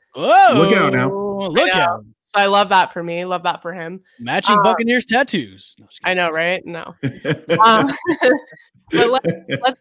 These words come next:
Speaker 3: talk about the Chiefs a little bit. Um,
Speaker 2: <laughs>
Speaker 3: you don't see Andy Reid get outcoached very often. And I'll preface this by saying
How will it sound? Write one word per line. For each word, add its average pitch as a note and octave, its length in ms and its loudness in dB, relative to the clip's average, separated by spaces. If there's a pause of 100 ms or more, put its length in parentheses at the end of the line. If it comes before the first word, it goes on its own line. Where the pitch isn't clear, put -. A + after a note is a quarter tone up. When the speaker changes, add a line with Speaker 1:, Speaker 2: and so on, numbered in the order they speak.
Speaker 3:
talk E4+ 100 -12
about E4+ 180 0
the B3+ 100 -4
Chiefs F3+ 360 -8
a G3 40 -6
little G3 220 -4
bit. A3 340 0
Um, F3+ 460 -2 (360)
Speaker 2:
<laughs> - 560 -14
Speaker 3:
you A#3 160 0
don't A#3+ 320 2
see A3+ 400 -6
Andy F#3+ 260 -4
Reid E3+ 220 -6 (160)
get F3+ 280 -2
outcoached E3+ 720 -4
very E3+ 240 -4
often. C#4 540 -4 (460)
And G3 460 2 (160)
I'll A#3 220 4
preface G#3+ 400 -2
this G3+ 220 -4
by F3+ 140 -4
saying E3+ 420 -4